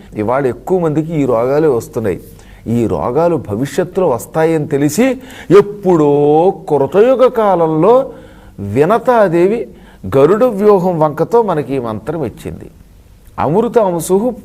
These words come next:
పృష్ఠం రక్షతు." చంద్రభగవానుడు, అమృత కిరణ స్వరూపుడైన చంద్రుడు నా వెనుక భాగాన్ని రక్షించుగాక, లేక మొత్తం మీద వెన్నుపూసని ఆ కింద భాగాన్ని రక్షించుగాక అని ఈ మంత్ర సారాంశం.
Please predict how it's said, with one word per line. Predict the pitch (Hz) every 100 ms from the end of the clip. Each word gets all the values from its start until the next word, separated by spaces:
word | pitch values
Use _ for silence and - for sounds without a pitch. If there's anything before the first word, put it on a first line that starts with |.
| 151
పృష్ఠం | 151 - - 240 233 190
రక్షతు." | 156 - - 117 151 151 95 - - - - - - - 147
చంద్రభగవానుడు, | 143 190 226 190 185 170 156 143 175 220
అమృత | 151 175 214 214
కిరణ | 214 170 170
స్వరూపుడైన | 160 - 156 156 143 143 135
చంద్రుడు | 123 131 135 160 196 254 - - - - -
నా | 120 120
వెనుక | 117 117 175 233 254
భాగాన్ని | 196 180 135 127 151 226
రక్షించుగాక, | 190 - - 107 95 175 170 104 - - - - - -
లేక | - 202 233
మొత్తం | 196 156 190
మీద | 202 214
వెన్నుపూసని | 151 156 175 185 170 160 170 202
ఆ | 175
కింద | 147 139 147
భాగాన్ని | 147 143 131 127 151 208
రక్షించుగాక | 143 - 98 87 180 170 113 92 - 131 135 95 - - - - -
అని | 190
ఈ | 233 170
మంత్ర | 143 113 110 156
సారాంశం. | 180 123 101 92 90 87 -